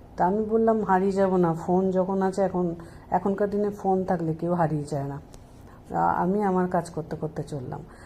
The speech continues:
শেষমেশ আমরা আমাদের গন্তব্যস্থলে পৌঁছালাম,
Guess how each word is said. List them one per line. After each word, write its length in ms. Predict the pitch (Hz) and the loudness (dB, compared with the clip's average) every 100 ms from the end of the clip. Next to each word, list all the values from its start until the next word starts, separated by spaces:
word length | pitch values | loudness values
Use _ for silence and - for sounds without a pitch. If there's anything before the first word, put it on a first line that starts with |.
| - - | -20 -6
শেষমেশ 680 | - 226 226 233 233 - - - - - | 0 0 2 2 2 -2 -12 -18 -14 -2
আমরা 360 | 180 196 196 | 2 6 6
আমাদের 420 | 185 180 208 220 214 - - | 6 4 4 2 -2 -12 -2
গন্তব্যস্থলে 760 | 175 165 180 170 175 180 170 | 0 0 0 -2 -4 -4 -4
পৌঁছালাম, 540 | 165 151 156 160 175 | -2 -4 -2 0 0